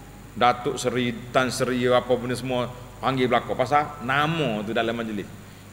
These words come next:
Kita hari ni, tuan-tuan kena ingat. Kita hari ni, Allah Ta'ala sebut nama, Nabi kata, "Wa zakarahumullahu fiman indahu." Allah Ta'ala sebut nama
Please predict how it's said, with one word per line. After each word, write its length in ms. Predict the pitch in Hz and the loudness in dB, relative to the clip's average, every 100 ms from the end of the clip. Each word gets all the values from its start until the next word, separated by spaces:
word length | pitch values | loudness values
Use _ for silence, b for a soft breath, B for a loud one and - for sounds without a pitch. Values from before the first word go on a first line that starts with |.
| - - - | -20 -18 -8
Kita 460 | - 220 202 226 214 | 0 0 4 6 8
hari 240 | 180 156 | 8 6
ni, 120 | 135 135 - - | 4 0 -6 -2
tuan-tuan 400 | 165 160 156 156 | 0 2 4 4
kena 160 | 156 156 | 4 2
ingat. 280 | 160 165 156 - - - - - - - - - - - - - - | 4 2 -2 -10 -16 -16 -18 -18 -20 -20 -20 -20 -20 -20 -20 -20 -6
Kita 400 | 190 214 - 208 | -2 -2 4 4
hari 240 | 180 190 196 | 6 4 0
ni, 20 | 185 - - - - 190 - | -4 -10 -14 -14 -10 -8 4
Allah 240 | 214 262 | 6 8
Ta'ala 240 | 240 254 254 | 8 8 8
sebut 320 | 262 262 226 | 8 8 8
nama, 400 | 180 175 151 170 180 - - - - 160 | 8 4 4 2 -2 -12 -16 -16 -6 4
Nabi 240 | 185 175 | 4 6
kata, 320 | 160 165 170 135 | 6 4 2 4
"Wa 240 | 151 170 | 6 6
zakarahumullahu 1200 | 143 214 247 - 185 170 156 160 156 165 160 156 | 8 8 6 6 4 4 2 2 2 4 6 6
fiman 240 | 160 151 143 175 | 4 2 2 0
indahu." 480 | 165 156 208 190 - - - - | 2 4 6 2 -2 -12 -4 2
Allah 240 | 160 156 | 6 6
Ta'ala 240 | 143 143 | 6 4
sebut 720 | 139 214 196 190 247 233 - 143 | 4 2 2 8 8 8 -4 0
nama 560 | 160 180 202 233 240 | 4 4 2 0 -2